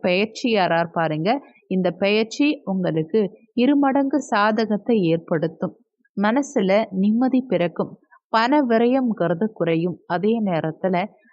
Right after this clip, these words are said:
நீங்க சொல்லும் விஷயங்கள் உங்களுக்கு ஒன்றன் பின் ஒன்றா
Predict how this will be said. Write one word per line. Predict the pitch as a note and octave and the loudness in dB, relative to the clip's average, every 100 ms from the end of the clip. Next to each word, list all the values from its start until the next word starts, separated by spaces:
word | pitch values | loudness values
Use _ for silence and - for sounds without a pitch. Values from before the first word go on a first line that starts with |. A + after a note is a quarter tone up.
| - | -4
நீங்க | G3 F#3 | -2 0
சொல்லும் | F#3 - B3+ D4+ D#4+ | -2 0 4 4 2
விஷயங்கள் | A#3 G#3+ - G#3+ F#3+ G#3 A#3 | 0 -4 -2 -2 0 0 -2
உங்களுக்கு | - F#3+ E3 D#3+ D#3+ A3 | -4 -4 -2 -4 0 -2
ஒன்றன் | F3 F3+ G3+ B3 B3 | 0 -2 -2 -4 -4
பின் | A#3+ G#3 | -4 -4
ஒன்றா | E3+ D#3+ D#3 F#3 F#3 G#3 | -4 -4 -2 0 0 -4